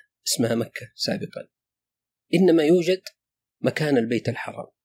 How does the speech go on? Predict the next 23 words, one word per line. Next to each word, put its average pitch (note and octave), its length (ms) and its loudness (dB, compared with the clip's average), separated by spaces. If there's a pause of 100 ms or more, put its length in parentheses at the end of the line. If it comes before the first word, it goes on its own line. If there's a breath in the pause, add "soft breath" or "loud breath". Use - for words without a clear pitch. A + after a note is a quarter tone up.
(1400)
فمكة C#3 680 2 (120)
يعني A2 320 -4
عرفت E3 360 2 (520)
قدسيتها E3 880 0 (920)
قبل F#3 240 2
أن C#3 180 2
يأتي D#3 400 0
إليها C3+ 260 2
الناس، - 520 -6 (1400)
هي B2 160 4
لم F3 260 2
تعرف D3+ 380 0
بالناس، C3 480 2 (140)
هي B2 140 2
لم C#3+ 140 4
تشتهر - 460 -4
بالناس، A#2 520 0 (340 soft breath)
هي A#2+ 120 4
لم B2+ 200 0
تكتسب، - 640 -2 (300)
آه، G#2+ 440 0
ميزة A#2+ 520 2 (400)
بالناس، C3 600 0